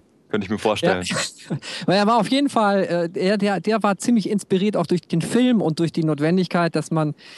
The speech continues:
Speaker 2: wenn man sieht, dass sich jemand von links nach rechts bewegt, auch hören kann, äh, dass er von links nach rechts geht. Und dafür braucht man natürlich dann Stereo und dafür braucht man entsprechende, äh, Mikrofonaufstellungen und so weiter.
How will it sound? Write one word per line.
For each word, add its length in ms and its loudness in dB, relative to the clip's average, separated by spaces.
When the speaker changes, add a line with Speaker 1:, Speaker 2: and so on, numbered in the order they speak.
Speaker 2:
wenn 140 2
man 160 0
sieht, 340 0
dass 140 0
sich 100 -6
jemand 240 -2
von 100 0
links 220 0
nach 120 -2
rechts 200 -6
bewegt, 340 -4
auch 160 -6
hören 320 2
kann, 300 -2
äh, 200 -2
dass 220 -2
er 80 -2
von 180 -2
links 220 -2
nach 140 -2
rechts 260 -4
geht. 300 -4
Und 160 -8
dafür 180 -2
braucht 260 -2
man 120 -2
natürlich 240 -6
dann 100 -4
Stereo 480 2
und 100 -2
dafür 180 0
braucht 260 -2
man 80 0
entsprechende, 760 -2
äh, 120 -4
Mikrofonaufstellungen 960 0
und 100 -6
so 100 -2
weiter. 320 0